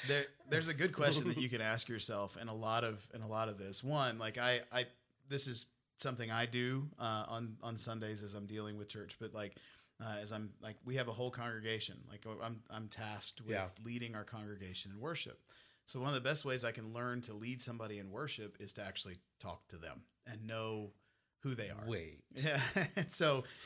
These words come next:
Speaker 1: one of the things I do is, like, and this, this may be terribly overplanned, but I kinda, like, split the room up into a grid, and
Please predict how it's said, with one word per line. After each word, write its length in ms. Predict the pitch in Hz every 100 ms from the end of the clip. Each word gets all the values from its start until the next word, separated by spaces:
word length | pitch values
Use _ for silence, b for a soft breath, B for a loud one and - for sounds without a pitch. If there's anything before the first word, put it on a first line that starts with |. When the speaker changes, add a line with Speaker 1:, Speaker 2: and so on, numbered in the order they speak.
| B 135
Speaker 1:
one 160 | 156
of 60 | 160
the 60 | 139
things 140 | 147
I 140 | 131 127
do 280 | 113 156 151
is, 220 | 117 123
like, 240 | 113 110 -
and 160 | 120
this, 160 | 123 -
this 220 | 123 120
may 140 | 120 120
be 460 | 113 117 117 110 110 _ _
terribly 640 | - 127 123 120 120 110 107 -
overplanned, 840 | 127 123 120 - 113 107 135 160
but 100 | 123
I 100 | 117
kinda, 300 | 117 135 143
like, 260 | 135 117 107 -
split 380 | - - - 123
the 80 | 120
room 280 | 107 113 117
up 160 | 110
into 160 | 113 107
a 140 | 104
grid, 540 | 101 104 113 117 151 185 - b b b b -
and 460 | 131 120 117 110